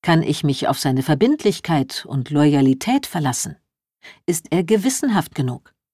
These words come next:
Die eben zitierte Studie zeigt, wenn wir die Gelegenheit haben, nonverbale Hinweise zu sehen, gelingt es uns wesentlich besser, das Gegenüber zu beurteilen. Dies sollten wir nicht vergessen,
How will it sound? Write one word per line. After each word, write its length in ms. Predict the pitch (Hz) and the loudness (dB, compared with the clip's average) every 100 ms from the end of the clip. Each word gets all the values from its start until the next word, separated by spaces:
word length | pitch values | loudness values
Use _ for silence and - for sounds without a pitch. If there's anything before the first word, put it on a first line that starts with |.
| _ _ _ _ _ _ _ _ _ - | _ _ _ _ _ _ _ _ _ -2
Die 140 | - | 2
eben 200 | 277 311 | 2 2
zitierte 460 | - 220 247 240 214 | 0 0 -2 -2 -4
Studie 420 | - 277 247 196 | 2 2 4 2
zeigt, 600 | - 185 262 - - - _ - | 2 0 0 -6 -16 -18 _ -2
wenn 160 | 143 | 2
wir 80 | 143 | 2
die 120 | 147 | 4
Gelegenheit 640 | 147 165 247 262 175 180 175 | 4 4 4 2 0 0 2
haben, 320 | 175 165 147 | 2 4 4
nonverbale 640 | 196 269 180 147 147 147 | 4 4 2 4 4 4
Hinweise 580 | 143 233 208 143 143 147 | 2 0 2 2 2 -2
zu 160 | - 151 | -2 0
sehen, 360 | 165 208 277 - - - _ | 4 2 2 -4 -18 -20 _
gelingt 320 | 240 277 330 | 0 0 0
es 140 | 277 - | -2 0
uns 200 | 202 - | -2 0
wesentlich 560 | 233 269 214 202 196 | 2 2 2 0 0
besser, 380 | - 180 170 143 - _ | 0 2 2 0 -2 _
das 180 | - 143 | -10 -2
Gegenüber 560 | 165 170 180 180 139 123 | 0 2 2 0 0 -2
zu 160 | 147 | -2
beurteilen. 680 | 143 - 123 - 120 117 - _ _ _ _ _ _ _ _ - | 0 -2 -2 -6 -8 -8 -14 _ _ _ _ _ _ _ _ -6
Dies 160 | 131 | -4
sollten 300 | - 151 196 | 0 0 2
wir 80 | 165 | 2
nicht 220 | 139 127 | 0 -2
vergessen, 560 | - 190 220 208 165 123 | -2 2 2 4 2 0